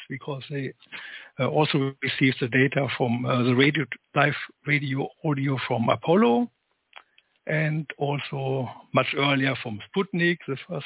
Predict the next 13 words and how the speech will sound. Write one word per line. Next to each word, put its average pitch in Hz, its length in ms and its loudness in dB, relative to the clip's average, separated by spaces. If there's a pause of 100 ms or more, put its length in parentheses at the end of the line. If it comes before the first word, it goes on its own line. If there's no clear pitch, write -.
station 147 640 -2
which 131 160 -6 (100)
received 139 520 -4
in 135 200 -4
public 143 380 0 (100)
the 143 80 -2
data 131 540 -2
from 123 240 -4
Sputnik 180 460 2 (100)
<laughs> 139 80 0 (400)
in 170 240 0 (320)
fifty-seven. 165 680 2 (1120)
Uh, 139 180 -4